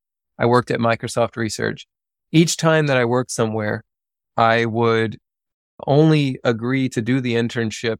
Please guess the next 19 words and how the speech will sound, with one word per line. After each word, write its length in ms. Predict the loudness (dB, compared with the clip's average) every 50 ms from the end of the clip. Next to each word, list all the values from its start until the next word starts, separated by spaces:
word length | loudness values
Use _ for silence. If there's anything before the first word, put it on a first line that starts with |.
| _ _ -2
if 260 | -2 -2 -2 -2 -2
we 260 | -2 0 0 0 -2
did 300 | 0 2 2 2 2 0
something 760 | -6 -2 0 0 0 0 -4 -6 -4 -4 -2 -2 -4 -6 -4
that 280 | 0 2 2 2 0 0
was 320 | 0 0 0 0 -2 -6
related 500 | -4 -2 0 2 2 2 2 2 0 -4 -4
to 80 | -4
my 160 | -4 -4 -4
P 160 | -4 -4 -4 -4
H 140 | -4 -4
D 100 | -4 -2
research. 480 | -2 -2 -2 -4 -2 -4 -4 -4 -4 -2
And 80 | 0 0
I 60 | 2
think 180 | 2 0 2
most 260 | 2 2 2 0 -2 -2
grad 260 | 0 2 2 2 0
students 360 | -6 -6 -4 -4 -6 -6 -10